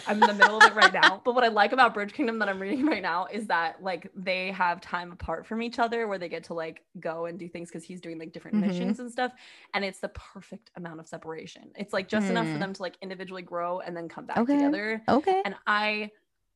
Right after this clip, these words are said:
Speaker 1: absolutely love it because, like, you do need to be away from the person to, like, be able to have that tension, but it's, like, a realistic thing. I'm not like, "I'm going to spend an entire book away from
Speaker 2: Okay.
Speaker 1: you."
Speaker 2: I just need to start this book. I just need to start this book.
Speaker 1: <laughs> I literally, this is <laughs> the screenshot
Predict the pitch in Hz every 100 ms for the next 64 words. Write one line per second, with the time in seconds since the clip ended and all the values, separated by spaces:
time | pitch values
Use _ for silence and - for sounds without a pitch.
0 | _ 190 185 - 190 175 196 330 330 262
1 | 302 294 311 311 247 240 196 202 220 208
2 | 208 202 208 202 185 170 180 165 170 -
3 | - 190 196 202 196 196 185 175 180 -
4 | 165 165 _ 175 170 165 170 175 - 170
5 | - - - _ - - - 190 180 175
6 | 170 170 175 180 180 175 175 180 175 175
7 | 180 - 185 - - - - 196 190 170
8 | - 196 247 302 320 302 233 180 170 160
9 | 127 73 - - 226 254 269 269 226 208
10 | 175 160 180 - - - _ - - -
11 | _ - 330 330 269 262 285 277 233 -
12 | 156 247 233 320 - - - - 381 -
13 | 415 - - - - - - - 392 -
14 | 359 - 302 277 233 214